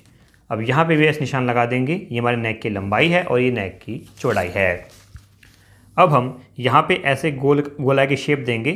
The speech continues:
ये सिंपल हमारा बॉट नेक का शेप यहाँ पर ऐसे बन चुका है।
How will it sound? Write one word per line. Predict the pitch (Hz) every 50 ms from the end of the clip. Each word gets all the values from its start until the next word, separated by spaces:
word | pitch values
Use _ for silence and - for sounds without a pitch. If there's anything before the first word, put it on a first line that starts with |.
| 214 - 135
ये | 123
सिंपल | 120 - 147 135 127 147 135
हमारा | 131 131 139 135
बॉट | 120 117 135 131 131 -
नेक | 127 127 123 -
का | 131 123
शेप | - - 135 139 135 131
यहाँ | 120 117 117
पर | - 123
ऐसे | 117 110 110 - 156 180 214 - - - - _ _ _ -
बन | 117 139 175 180
चुका | - - 117 - 113 110
है। | 135 -